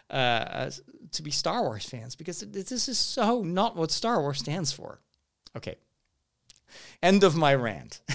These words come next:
<laughs> But I'm super excited about that game.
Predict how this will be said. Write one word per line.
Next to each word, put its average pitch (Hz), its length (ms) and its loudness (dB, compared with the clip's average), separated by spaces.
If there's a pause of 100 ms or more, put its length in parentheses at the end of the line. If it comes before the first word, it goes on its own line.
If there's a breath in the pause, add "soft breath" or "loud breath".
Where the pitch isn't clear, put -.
<laughs> 240 640 6 (340 loud breath)
But 226 240 10
I'm 196 220 6
super 180 400 2
excited 131 380 2
about 113 220 -4
that 95 200 -8
game. 82 300 -14